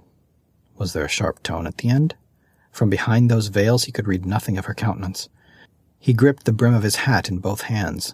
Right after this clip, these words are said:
his walking stick almost forgotten. She slipped into a seat at the table. "I am given much knowledge from beyond that simply cannot be explained to those who do not have the gift."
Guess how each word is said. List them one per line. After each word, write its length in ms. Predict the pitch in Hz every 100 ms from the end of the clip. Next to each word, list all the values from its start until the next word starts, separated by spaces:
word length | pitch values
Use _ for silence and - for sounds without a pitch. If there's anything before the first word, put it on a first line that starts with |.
| _
his 240 | _ 110 -
walking 320 | 95 - -
stick 240 | - 95
almost 260 | 82 85 -
forgotten. 460 | 87 85 76 78 - _ _ _ _ _ _
She 220 | - -
slipped 400 | 120 - 135 -
into 200 | 110 113
a 60 | 101
seat 240 | - 117
at 80 | 107
the 60 | -
table. 480 | - 104 101 80 - _ _ _ _ _ _
"I 120 | - 170
am 160 | 165
given 280 | 165 165 160
much 280 | 165 - -
knowledge 420 | 147 135 98 85
from 200 | - 120
beyond 420 | 117 120 107 90
that 160 | - 107
simply 300 | - 135 139
cannot 360 | - 170 160 -
be 120 | 107
explained 680 | - - - 135 90 90 - -
to 100 | 120
those 280 | 107 92 -
who 100 | 107
do 140 | 98
not 200 | 98 92
have 160 | - -
the 80 | 95
gift." 540 | 104 101 - -